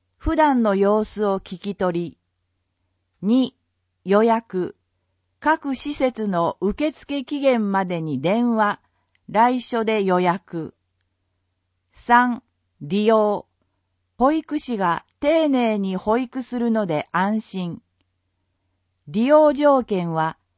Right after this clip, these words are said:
施設によって異なります。インフォメーション。一時預かり事業。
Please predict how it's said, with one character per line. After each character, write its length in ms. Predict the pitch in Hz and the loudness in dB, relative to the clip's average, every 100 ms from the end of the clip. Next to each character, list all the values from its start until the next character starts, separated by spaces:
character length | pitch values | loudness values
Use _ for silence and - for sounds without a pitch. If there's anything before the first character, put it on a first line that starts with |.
| _ _ | _ _
施 220 | - 277 | -16 -2
設 340 | 302 247 233 | -2 -2 -4
に 160 | 196 180 | -4 -2
よ 120 | 165 | -2
っ 40 | |
て 240 | 165 - 165 | -4 -6 -4
異 300 | 175 170 226 | -4 -2 0
な 120 | 214 | 0
り 160 | 190 190 | 0 -4
ま 180 | 170 | -6
す。 220 | 170 _ _ _ _ _ _ _ _ _ _ _ _ _ _ _ - | -8 _ _ _ _ _ _ _ _ _ _ _ _ _ _ _ 0
イ 220 | 254 302 | 0 0
ン 80 | 339 | 0
フ 180 | 311 | 2
ォ 20 | 302 | 2
メ 240 | 285 233 | 2 0
ー 40 | 202 | -2
シ 160 | - | -4
ョ 80 | 143 | -6
ン。 140 | 127 - _ _ _ _ _ _ _ _ _ _ _ - | -6 -12 _ _ _ _ _ _ _ _ _ _ _ -4
一 280 | 214 294 | -2 -2
時 220 | 285 302 277 | -2 2 2
預 260 | 262 277 | 2 -2
か 140 | 269 262 | -2 -2
り 160 | 247 | -2
事 160 | 214 220 | -6 -2
業。 340 | 170 131 110 | -2 -2 -6